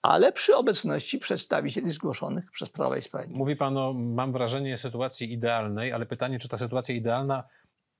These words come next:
Speaker 2: nie świadczy o tym, że tak powinno działać poważne państwo? I jak
Speaker 1: No,
Speaker 2: daleko
Speaker 1: w-,
Speaker 2: jesteśmy od
Speaker 1: w-, wszystkie strony mają, mają, y, grzechy n-, na swoim sumieniu, tak?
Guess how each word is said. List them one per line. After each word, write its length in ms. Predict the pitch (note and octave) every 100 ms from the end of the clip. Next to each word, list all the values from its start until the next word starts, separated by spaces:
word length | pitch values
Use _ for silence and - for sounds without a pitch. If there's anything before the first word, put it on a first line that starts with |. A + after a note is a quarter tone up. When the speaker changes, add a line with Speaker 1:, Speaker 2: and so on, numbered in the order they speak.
| -
Speaker 2:
nie 200 | B2 C3
świadczy 480 | - D3 - C3+
o 100 | -
tym, 180 | C3+ C3+
że 100 | A#2+
tak 240 | B2 D3 -
powinno 340 | B2 C3 A#2+
działać 280 | B2 A#2+ A#2
poważne 380 | A#2 A#2 A#2 G#2+
państwo? 480 | G#2 E2+ - - F2+
I 60 | G#2
jak 160 | C3+
Speaker 1:
No, 140 | F3 -
Speaker 2:
daleko 340 | A2+ D3 C#3+
Speaker 1:
w-, 40 |
Speaker 2:
jesteśmy 460 | B2 - - - B2
od 60 | -
Speaker 1:
w-, 260 | - -
wszystkie 520 | - E4+ F4+ - D4+
strony 500 | - - F#3+ G3 A#3
mają, 680 | A#3+ G3+ E3+ F3 F#3 A#3 E4 D#4+ - _ _
mają, 680 | - E3+ F3 E3+ F#3+ A#3 C4+ C4+ - - - _ -
y, 120 | -
grzechy 760 | D3+ B2 B2+ G#3 F#3+ G3+ A3 A3+ - _ _ -
n-, 160 | D#3+ D3+
na 220 | D3+ E3
swoim 400 | - F3 F3 F3+
sumieniu, 480 | - D3 C3 - - _ _
tak? 380 | - G3 A3+